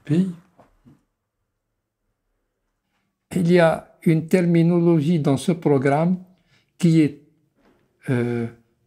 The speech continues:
empruntée, hein, euh, au mouvement communiste. Et puis, euh, il faut se souvenir qu'à l'époque, il y avait, euh, euh, en U R S S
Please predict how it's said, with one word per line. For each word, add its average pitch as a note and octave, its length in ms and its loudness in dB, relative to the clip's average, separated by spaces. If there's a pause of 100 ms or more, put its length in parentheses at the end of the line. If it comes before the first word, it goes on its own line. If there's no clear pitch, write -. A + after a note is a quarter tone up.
empruntée, D3+ 920 -2 (680)
hein, C3+ 240 -8 (560)
euh, B2+ 380 -6
au F3 140 -2
mouvement D#3+ 480 0
communiste. C#3+ 840 -2 (1000)
Et D3 120 -2
puis, G#3 400 2
euh, D3+ 220 4
il C3 60 0
faut D#3+ 180 -2
se E3 160 -2
souvenir D3+ 680 -2
qu'à C#3 140 -2
l'époque, C3 560 -2 (640)
il D3 180 0
y D3+ 60 2
avait, D3+ 540 2
euh, B2+ 240 -2 (560)
euh, B2 320 -4
en C#3 260 0
U C#3+ 220 2
R C3 60 -2
S A#2+ 240 -4
S F#3+ 420 -2